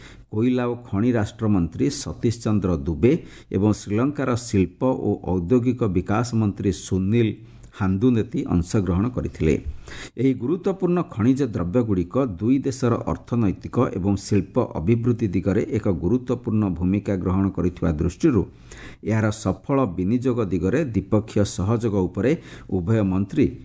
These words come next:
ଗୁରୁତ୍ୱାରୋପ କରିଛନ୍ତି। ଭାରତ ପକ୍ଷରୁ ଏହି କ୍ଷେତ୍ରରେ ନିଆଯାଉଥିବା ପଦକ୍ଷେପ ସମ୍ପର୍କରେ ଆଲୋକପାତ କରି ଶ୍ରୀ ଦୁବେ କହିଛନ୍ତି, ଦେଶର ଅକ୍ଷୟ ଶକ୍ତି ଲକ୍ଷ୍ୟ ଧାର୍ଯ୍ୟ ପୂରଣ କରିବା ଲାଗି ଲିଥିୟମ୍,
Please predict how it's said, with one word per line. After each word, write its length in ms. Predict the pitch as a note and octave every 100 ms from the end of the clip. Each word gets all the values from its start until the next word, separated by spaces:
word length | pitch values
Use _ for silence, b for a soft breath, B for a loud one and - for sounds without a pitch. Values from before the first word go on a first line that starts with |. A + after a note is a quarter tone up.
| -
ଗୁରୁତ୍ୱାରୋପ 560 | D#2+ A#2 C3 B2+ G2 A2+
କରିଛନ୍ତି। 560 | - D2+ - C#2 - C#2 - - B B B - G#2
ଭାରତ 260 | C#3 G3 F#3
ପକ୍ଷରୁ 360 | F3 - D#3+ D#3
ଏହି 200 | A2 B2+
କ୍ଷେତ୍ରରେ 460 | - C3+ C3 B2+ A#2
ନିଆଯାଉଥିବା 640 | G2 G#2 A2+ A#2 A2+ A2+ G2
ପଦକ୍ଷେପ 440 | F2 E2+ A#2+ A#2 -
ସମ୍ପର୍କରେ 640 | A2 F2 E2 D3 - G#2+ - B B B B
ଆଲୋକପାତ 560 | F2+ A2+ B3+ B2+ B2 A#2+ G#2+
କରି 180 | A2
ଶ୍ରୀ 220 | A#2 G2 F#2
ଦୁବେ 320 | E2 D#2+ A2 -
କହିଛନ୍ତି, 500 | G#2 - D#3+ B2+ E2+ - B B D#2
ଦେଶର 280 | F#2+ A2+ G#2 - E2+
ଅକ୍ଷୟ 300 | - - B2+
ଶକ୍ତି 440 | A#2+ A#2 - G2 C3 -
ଲକ୍ଷ୍ୟ 380 | E2+ F#2+ - B2
ଧାର୍ଯ୍ୟ 360 | G#2 A#2 G#2 A2+ G#2+
ପୂରଣ 220 | G#2 G#2 G2+
କରିବା 300 | E2 F2+ F#2+
ଲାଗି 300 | F2+ D2+ B2+ - B B B
ଲିଥିୟମ୍, 580 | F2+ F#2+ - - G#2 C3